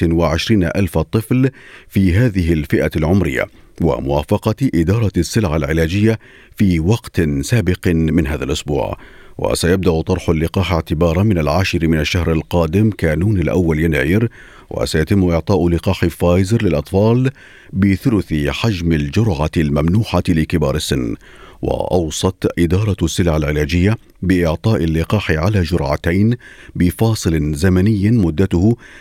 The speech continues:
ثمانية أسابيع، ويمكن تقصيرها إلى ثلاثة أسابيع في ظروف كتفشي المرض. ويبدأ حجز المواعيد اعتبارا من أواخر هذا الشهر كانون الأول ديسمبر.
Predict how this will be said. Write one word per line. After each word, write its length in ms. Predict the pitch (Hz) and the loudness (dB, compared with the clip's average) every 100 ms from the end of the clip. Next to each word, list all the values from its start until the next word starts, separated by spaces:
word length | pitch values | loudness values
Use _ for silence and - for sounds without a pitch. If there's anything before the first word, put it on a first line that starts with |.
| - | -6
ثمانية 460 | - 90 98 120 107 78 | 0 2 2 2 2 0
أسابيع، 580 | 85 78 69 69 - - - - - | 0 -2 -2 -4 -4 -8 -14 -20 -2
ويمكن 680 | 92 90 101 117 - 78 | 2 2 2 0 0 -2
تقصيرها 600 | 76 90 - 101 90 110 131 - - - | -2 -4 0 2 2 0 -2 -10 -8 -2
إلى 160 | 90 80 | 0 0
ثلاثة 540 | 90 101 120 98 90 | 0 0 0 0 0
أسابيع 560 | 78 85 76 82 113 123 - - - - | 0 0 0 2 0 -2 -8 -20 -18 -2
في 200 | 104 98 | 2 2
ظروف 480 | 80 95 120 117 123 | 2 2 2 0 0
كتفشي 760 | 135 139 - 101 85 78 - | 0 0 -2 -4 -4 -4 -2
المرض. 420 | 90 87 67 60 69 - - - | 0 0 -2 -8 -12 -16 -20 -8
ويبدأ 520 | - 64 92 92 76 | -2 -2 0 0 -2
حجز 440 | 78 - 104 76 73 | -2 -4 -4 -4 -4
المواعيد 680 | 85 80 78 80 90 113 104 | -2 0 0 0 0 -2 0
اعتبارا 720 | 87 80 - 87 85 98 110 | 0 0 -2 -2 0 2 2
من 220 | 117 87 | 2 0
أواخر 500 | - 85 107 - 82 80 | 0 0 0 0 0 0
هذا 200 | 101 82 | 0 -2
الشهر 400 | - 101 110 117 - - - - - | -2 0 0 -2 -6 -20 -20 -20 -4
كانون 520 | 90 80 87 120 101 | -2 0 0 0 0
الأول 420 | 85 - 78 76 | 0 -2 -2 -2
ديسمبر. 640 | 78 85 73 65 60 60 | -2 -2 -2 -2 -2 -4